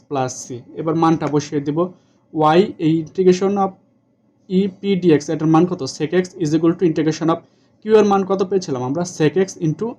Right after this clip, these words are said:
আর এই পুরোটার সমাকলনীয় গুণক কত পেয়েছি আমরা, sec x into dx plus c। এবার আমরা কত পাই, y sec x is equal to sec x into sec x কত পাই আমরা, sec square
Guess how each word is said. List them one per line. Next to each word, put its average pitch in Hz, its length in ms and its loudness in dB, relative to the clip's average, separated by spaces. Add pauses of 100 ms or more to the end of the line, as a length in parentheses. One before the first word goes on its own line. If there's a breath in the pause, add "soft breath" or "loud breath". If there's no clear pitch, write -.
(120)
আর 139 140 -4
এই 147 100 4
পুরোটার 180 400 0
সমাকলনীয় 170 500 4
গুণক 160 260 2
কত 160 100 -8 (100)
পেয়েছি 160 300 -6
আমরা, 160 140 -2 (600 soft breath)
sec 156 180 0 (120)
x - 20 -18 (140)
into 160 160 2 (120)
dx 160 220 4 (220)
plus 135 260 -2 (140)
c। - 40 -20 (580)
এবার 180 180 0
আমরা 190 200 -2
কত 185 100 -4 (120)
পাই, 190 120 -2 (420)
y - 20 4 (220)
sec 147 160 -2 (100)
x - 20 -18 (160)
is 147 120 -2
equal 165 220 4
to 240 60 -14 (340)
sec 160 160 -2 (120)
x - 20 -18 (140)
into 156 140 -4 (100)
sec 135 220 -12
x - 20 -10 (120)
কত 156 200 -8
পাই 185 140 -4
আমরা, 202 140 2 (440 soft breath)
sec 151 140 -4 (140)
square 180 260 0